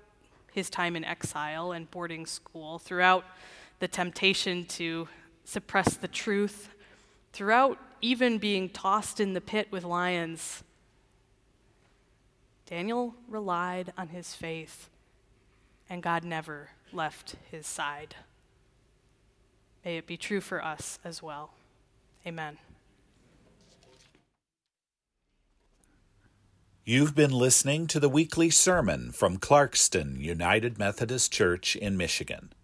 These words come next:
Speaker 2: We are a church dedicated to connecting people to people and people to God.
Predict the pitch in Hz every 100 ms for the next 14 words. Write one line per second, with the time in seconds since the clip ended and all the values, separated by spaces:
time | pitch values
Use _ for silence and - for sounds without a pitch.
0 | _ _ _ _ - 113 147 139 - 160
1 | 160 - 113 147 123 - 85 69 62 -
2 | 110 - 101 95 - 101 82 - 113 135
3 | 127 151 143 139 127 127 131 147 - -
4 | - 107 117 - 147 147 135 120 139 113
5 | 82 62 50 -